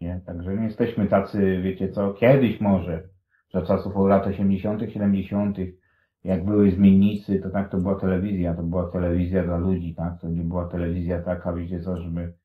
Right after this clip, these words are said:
jednego napu-, drugiego napuszczać i się po prostu kłócić, tylko się po prostu żrą, tak? Oni by najlepiej w tym studiu, to chcieliśmy się tam, ja nie wiem,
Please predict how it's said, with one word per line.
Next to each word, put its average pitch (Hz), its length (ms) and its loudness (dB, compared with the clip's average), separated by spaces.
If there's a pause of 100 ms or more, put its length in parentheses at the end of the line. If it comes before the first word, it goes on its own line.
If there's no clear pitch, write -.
(240)
jednego 113 400 4
napu-, 110 420 2
drugiego 104 440 0
napuszczać 123 880 2
i 104 120 -8
się 113 160 -2
po 107 160 -4
prostu 110 340 -6
kłócić, 127 440 0
tylko 98 260 -6
się 104 140 -6
po 101 140 -6
prostu 110 360 -6
żrą, 104 400 0
tak? 92 280 -4 (1700)
Oni 113 200 4
by 120 100 6
najlepiej 120 380 6
w - 60 -2
tym 113 120 2
studiu, 127 320 6
to 131 80 2
chcieliśmy 123 380 2
się - 120 0
tam, 120 220 6
ja 127 80 8
nie 131 200 6
wiem, 107 420 4